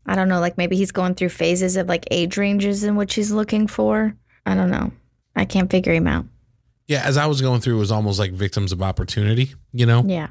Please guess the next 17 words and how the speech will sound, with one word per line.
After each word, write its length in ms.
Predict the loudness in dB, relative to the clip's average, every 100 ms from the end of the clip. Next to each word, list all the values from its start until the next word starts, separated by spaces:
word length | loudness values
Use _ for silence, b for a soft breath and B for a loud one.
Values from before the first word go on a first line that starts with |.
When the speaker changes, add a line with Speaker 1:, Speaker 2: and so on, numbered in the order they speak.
| -8
Speaker 1:
And, 80 | -2
like, 140 | 0 0
how 100 | 0
did 140 | 2
he 80 | 2
not 220 | 0 0
get 180 | -4 -4
caught 340 | -2 -2 -2
by 140 | -2 0
handcuffing 800 | 0 0 -2 -4 -2 -2 -2 -4
the 100 | -2
one 240 | 0 2 2
sister 320 | 0 0 0
and 140 | 0
raping 340 | 2 2 2 0
the 120 | 0
other? 280 | -2 -4